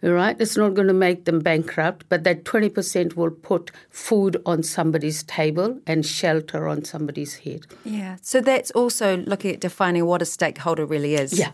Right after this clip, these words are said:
Speaker 2: and that we're all stakeholders
Speaker 1: We are.
Speaker 2: in Aotearoa. Kendall,
Speaker 1: Exactly.
Speaker 2: he pēhe o whakaaro, I can see on the tip of your tongue.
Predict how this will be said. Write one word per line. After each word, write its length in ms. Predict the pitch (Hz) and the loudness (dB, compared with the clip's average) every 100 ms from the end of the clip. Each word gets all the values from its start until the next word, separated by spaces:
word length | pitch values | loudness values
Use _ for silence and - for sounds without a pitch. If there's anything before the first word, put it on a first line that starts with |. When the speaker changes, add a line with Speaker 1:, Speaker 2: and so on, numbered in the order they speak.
| - | -2
Speaker 2:
and 140 | 160 | 0
that 80 | 160 | 0
we're 200 | 147 147 | 0 2
all 200 | 160 156 | 2 2
stakeholders 840 | 151 - 147 - 143 135 135 - 180 | 0 -4 -6 -2 -2 -2 -4 -4 0
Speaker 1:
We 160 | 170 151 | 2 2
are. 120 | 123 - - | 0 -8 -4
Speaker 2:
in 140 | 160 | -2
Aotearoa. 680 | - 143 147 147 143 143 139 151 - | 0 -2 -2 -4 -2 -2 -4 -8 -6
Kendall, 220 | 180 180 | -2 0
Speaker 1:
Exactly. 300 | 170 190 208 | 2 2 2
Speaker 2:
he 60 | 185 | 4
pēhe 40 | 180 | 4
o 100 | 170 | 4
whakaaro, 400 | 180 175 160 151 | 0 0 2 2
I 100 | 156 | 0
can 140 | 160 | -2
see 200 | - 165 | -2 0
on 120 | 151 | 0
the 60 | 156 | -2
tip 200 | - - | -4 0
of 140 | 180 | 0
your 160 | 165 156 | 2 0
tongue. 360 | - 160 147 | 2 0 0